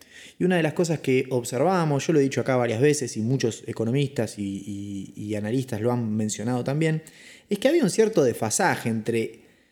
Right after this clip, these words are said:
el ritmo al que sube el dólar oficial, hablemos del oficial ahora, y las tasas de interés en pesos. ¿Qué pasa ahí? Ah, tienen que tener cierta lógica esas dos variables, porque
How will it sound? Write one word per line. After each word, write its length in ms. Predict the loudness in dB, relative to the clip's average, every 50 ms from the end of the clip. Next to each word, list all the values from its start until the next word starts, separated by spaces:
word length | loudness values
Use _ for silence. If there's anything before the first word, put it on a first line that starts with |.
| _ _ _ _ _ _ _ -4
el 180 | -2 0 0 2
ritmo 300 | 2 2 2 4 4 4
al 120 | 4 2
que 100 | 2 0
sube 260 | 0 2 4 4 6
el 100 | 6 6
dólar 220 | 6 4 6 6 4
oficial, 540 | 4 2 0 0 2 4 4 4 4 2 2
hablemos 300 | 2 2 2 4 4 4
del 60 | 4
oficial 420 | 2 0 -2 0 2 2 2 2 2
ahora, 340 | 0 -2 -2 -2 -4 -6 -10 -14 _ _ _ _ _ _ _ _ _ _ _ _ _ _ _ _ _ _ _ _ _ _ _ _ _ _ _
y 340 | -6 -2 -2 -2 -2 -4 -4 -2
las 240 | 0 2 2 2 0
tasas 260 | 0 0 0 0 0 0
de 40 |
interés 340 | 0 2 2 0 0 0 0
en 200 | -2 -4 -4 -2
pesos. 500 | 0 0 0 0 -2 -8 -16 -20 -20 -20 _ _ _ _ _ _ _ _ _ -20 _ _
¿Qué 100 | -8 -8
pasa 380 | -6 -8 -10 -10 -10 -10 -8
ahí? 220 | -6 -6 -6 -6 -6
Ah, 160 | -10 -10 -12 -12 -16 -20 -20 _ _
tienen 280 | 0 0 2 2 2 2
que 80 | 2
tener 220 | 2 2 0 -2 -2
cierta 280 | -4 -6 -6 -2 0
lógica 360 | 2 2 2 0 -2 -4 -6
esas 160 | -6 -8 -8 -8
dos 140 | -6 -6
variables, 420 | -4 -4 -4 -4 -4 -4 -6 -8 -6
porque 640 | -4 -4 -2 -2 -4 -2 -2 0 0 0 -2 -6